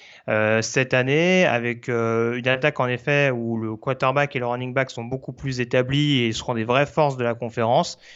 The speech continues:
et, euh, une défense en tout cas qui va être assez homogène. J'ai même pas parlé de Darius Moasao notamment qui arrive sur le, sur le milieu, sur le deuxième rideau défensif également, euh, l'ancien, l'ancien joueur très productif d'Hawaï.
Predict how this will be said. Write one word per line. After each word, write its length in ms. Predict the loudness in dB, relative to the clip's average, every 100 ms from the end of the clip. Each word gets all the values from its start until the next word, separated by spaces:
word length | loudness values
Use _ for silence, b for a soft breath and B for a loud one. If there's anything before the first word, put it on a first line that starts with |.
| B B -6
et, 360 | 0 4 4
euh, 100 | 2
une 160 | -2 -4
défense 380 | -6 -2 -4 -4
en 40 |
tout 120 | -10
cas 160 | -6 -6
qui 100 | -4
va 60 |
être 140 | -6 -6
assez 160 | -8
homogène. 280 | -4 -2 0
J'ai 80 | -2
même 140 | -4
pas 100 | -4
parlé 240 | -2 0 0
de 60 |
Darius 320 | -2 -2 -4 -4
Moasao 420 | -4 0 2 2
notamment 360 | 0 -4 -6
qui 100 | -4
arrive 100 | -4
sur 180 | -4 -4
le, 380 | -2 -2 -4 -6
sur 180 | -4 0
le 80 | 2
milieu, 480 | 4 6 6 6 4 B B B
sur 160 | -2 0
le 80 |
deuxième 280 | 2 2 2
rideau 240 | 2 0 0
défensif 540 | 0 -2 -4 -6 -6
également, 520 | -2 0 2 2 2
euh, 40 | 2
l'ancien, 580 | -2 -4 -4 -2 0
l'ancien 300 | 0 -2 -4
joueur 160 | 0 0
très 180 | 0 -4
productif 460 | -2 -4 -6 -4
d'Hawaï. 400 | 0 4 4 2